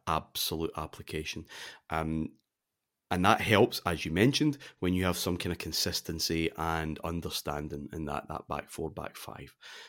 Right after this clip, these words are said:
Um, you're not, we're not getting there with James Sands at centre half, I presume. Um, and what that means, I think, and I've, I've, I,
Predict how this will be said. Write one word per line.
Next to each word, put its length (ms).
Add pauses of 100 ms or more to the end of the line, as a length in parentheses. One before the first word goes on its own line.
(180)
Um, 680
you're 160
not, 340
we're 120
not 140
getting 180
there 100
with 120
James 260
Sands 260
at 60
centre 280
half, 460 (1300)
I 240 (440)
presume. 420 (600)
Um, 500 (240)
and 280
what 140
that 180
means, 720
I 140
think, 440
and 160
I've, 160
I've, 140 (720)
I, 60